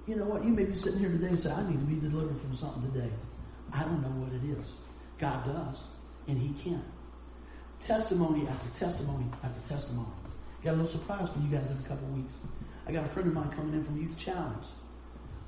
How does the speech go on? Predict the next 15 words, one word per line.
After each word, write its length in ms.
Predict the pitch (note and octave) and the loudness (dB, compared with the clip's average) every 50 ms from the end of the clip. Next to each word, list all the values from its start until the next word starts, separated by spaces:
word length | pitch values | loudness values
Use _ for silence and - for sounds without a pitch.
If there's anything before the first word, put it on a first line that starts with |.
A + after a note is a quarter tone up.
| - - | -4 -2
that 160 | D#3 D3+ D3+ | 0 4 4
God 260 | F3+ F3 E3 D#3 D#3 | 6 6 6 4 4
brought 180 | F3 F3 F3 E3+ | 6 6 6 8
him 140 | F3 E3 | 6 6
through 400 | - - E3+ E3+ E3 C#3+ B2+ A#2+ - - - - | 6 6 6 6 6 6 6 2 -2 -6 -2 0
addiction, 600 | E3 D3 C3+ C3+ F3 F3 F3 - - - C3 A#2+ G#2+ - - - - - - - - - - - - - | 0 0 6 8 8 8 8 6 2 -2 -2 -2 -2 -4 -8 -10 -10 -12 -12 -12 -12 -12 -12 -4 2 4
all 200 | F3 F3+ E3+ D#3+ | 4 6 6 6
these 180 | E3+ E3 C#3+ | 6 6 6
different 220 | E3 D#3 D3 C#3+ D3+ | 4 4 2 2 2
things. 220 | E3 D3+ C3+ - | 4 4 2 4
Guess 180 | - E3+ E3+ - | 4 4 4 4
what 120 | E3+ D#3+ | 2 2
he 60 | D3+ | 2
does 240 | C#3+ D3+ C#3 C3+ D3 | 2 0 0 0 -2
now? 180 | D3+ D3 C#3 | -2 -2 -2